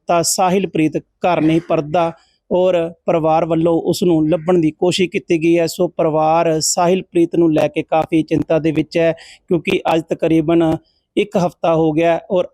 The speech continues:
ਅਜੇ ਤੱਕ ਸਾਹਿਲਪ੍ਰੀਤ ਦਾ ਕੁਝ ਵੀ ਨਹੀਂ ਪਤਾ ਲੱਗਿਆ। ਪੁਲਿਸ ਨੂੰ ਵੀ ਦਰਖਾਸਤ ਦਿੱਤੀ ਗਈ ਹੈ। ਸੋ ਪੂਰੀ ਜਾਣਕਾਰੀ ਲਈ ਅਸੀਂ ਉਸ ਪਰਿਵਾਰ ਕੋਲ ਪਹੁੰਚੇ ਹਾਂ, ਕਿਉਂਕਿ ਪਰਿਵਾਰ ਕਾਫੀ ਸਮੇਂ ਤੋਂ ਸਦਮੇ ਦੇ ਵਿੱਚ ਹੈ, ਕਿਉਂਕਿ ਇੱਕ ਛੋਟਾ ਜਿਹਾ ਬੱਚਾ ਹੈ,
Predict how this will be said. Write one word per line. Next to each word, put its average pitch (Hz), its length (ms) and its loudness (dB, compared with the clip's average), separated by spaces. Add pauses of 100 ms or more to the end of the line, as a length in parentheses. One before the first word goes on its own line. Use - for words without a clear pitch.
ਅਜੇ 196 160 0
ਤੱਕ 165 360 -2
ਸਾਹਿਲਪ੍ਰੀਤ 170 560 0
ਦਾ 156 180 0
ਕੁਝ 175 260 -2
ਵੀ 165 140 0
ਨਹੀਂ 156 180 2
ਪਤਾ 160 260 -2
ਲੱਗਿਆ। 160 340 0
ਪੁਲਿਸ 190 360 -2
ਨੂੰ 180 120 2
ਵੀ 175 80 2
ਦਰਖਾਸਤ 151 380 -2
ਦਿੱਤੀ 156 320 0
ਗਈ 180 240 2
ਹੈ। 170 180 0 (320)
ਸੋ 196 400 0 (100)
ਪੂਰੀ 240 240 0
ਜਾਣਕਾਰੀ 170 520 0
ਲਈ 175 240 0
ਅਸੀਂ 175 180 0
ਉਸ - 200 -2
ਪਰਿਵਾਰ 151 360 0
ਕੋਲ 170 160 -2
ਪਹੁੰਚੇ 180 440 -2
ਹਾਂ, 185 140 0 (320)
ਕਿਉਂਕਿ 214 440 -2 (300)
ਪਰਿਵਾਰ 175 380 0
ਕਾਫੀ 196 520 0
ਸਮੇਂ 180 400 0
ਤੋਂ 175 320 0
ਸਦਮੇ 175 400 0
ਦੇ 180 120 0
ਵਿੱਚ 170 260 -2
ਹੈ, 175 140 0
ਕਿਉਂਕਿ 175 240 -4
ਇੱਕ 170 120 -2
ਛੋਟਾ 180 360 -2
ਜਿਹਾ 185 120 0
ਬੱਚਾ 160 320 -2
ਹੈ, 170 260 -2